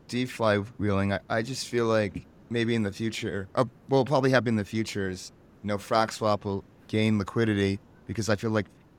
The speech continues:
I always view Frax Swap as a tool for protocols to use for monetary policy. Like, if I'm a dao or if I'm a treasury manager and I wanna trade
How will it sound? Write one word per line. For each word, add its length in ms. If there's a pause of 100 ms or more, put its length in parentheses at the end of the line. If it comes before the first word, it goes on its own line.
(160)
I 140
always 300
view 120
Frax 320
Swap 260
as 200
a 120
tool 520
for 180
protocols 520
to 80
use 220
for 240 (560)
monetary 580
policy. 500
Like, 180
if 100
I'm 140
a 60
dao 440 (300)
or 60
if 80
I'm 100
a 40
treasury 400
manager 440
and 160
I 20
wanna 200
trade 340